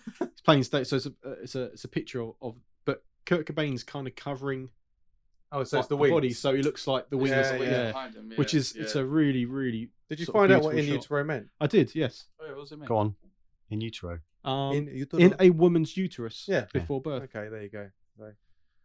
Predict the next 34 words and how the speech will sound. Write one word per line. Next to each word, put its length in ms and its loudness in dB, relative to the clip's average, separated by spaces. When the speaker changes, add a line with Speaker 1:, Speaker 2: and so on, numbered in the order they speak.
Speaker 4:
So 220 0
I 60 6
just, 220 -4
yeah. 260 2
Speaker 1:
Okay. 220 -18
Speaker 4:
Again, 240 2
I, 220 8
I, 120 4
I, 140 4
I, 120 4
I 120 4
find 500 0
that 180 -6
it, 140 -8
it, 160 -12
there's, 280 -6
there's 300 -6
a-, 120 -6
abrasive 580 0
punk 280 0
rock 360 0
songs 320 -4
on 140 -4
here. 280 -6
There's, 320 -4
like, 300 -2
great 320 2
choruses. 560 -4
There's 160 -10
great 300 -4
pop 160 2
Speaker 3:
Yeah. 160 -2
Speaker 4:
rock 360 0
songs, 540 -2